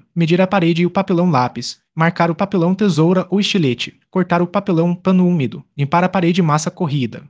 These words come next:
consertar buracos na parede. Com essas ferramentas, você está pronto para começar o seu projeto.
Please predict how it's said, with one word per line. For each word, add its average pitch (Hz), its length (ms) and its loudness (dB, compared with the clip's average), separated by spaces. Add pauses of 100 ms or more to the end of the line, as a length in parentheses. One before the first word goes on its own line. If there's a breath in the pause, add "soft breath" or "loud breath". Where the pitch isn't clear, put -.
consertar 196 480 0
buracos 180 480 0
na 175 120 2
parede. 180 380 0
Com 180 200 -2
essas 160 260 -2
ferramentas, 151 760 -2
você 143 240 -2
está 185 200 0
pronto 196 380 -2
para 196 200 -2
começar 185 400 0
o 180 60 -2
seu 175 160 -2
projeto. 147 640 -2